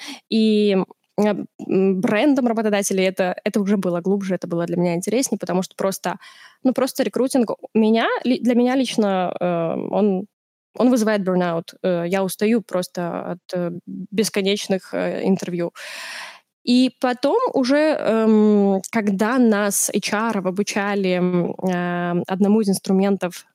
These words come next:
оценки персонала, э, и для нас провели такой, такую же оценку, то есть для нас, как для сотрудников, дали нам,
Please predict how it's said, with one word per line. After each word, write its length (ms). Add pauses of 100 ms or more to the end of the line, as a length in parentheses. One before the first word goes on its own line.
(120)
оценки 420
персонала, 640 (1120)
э, 580 (220)
и 120 (320)
для 360
нас 260
провели 360
такой, 520 (720)
такую 200
же 140
оценку, 520
то 100
есть 140
для 140
нас, 200
как 120
для 100
сотрудников, 500
дали 220
нам, 180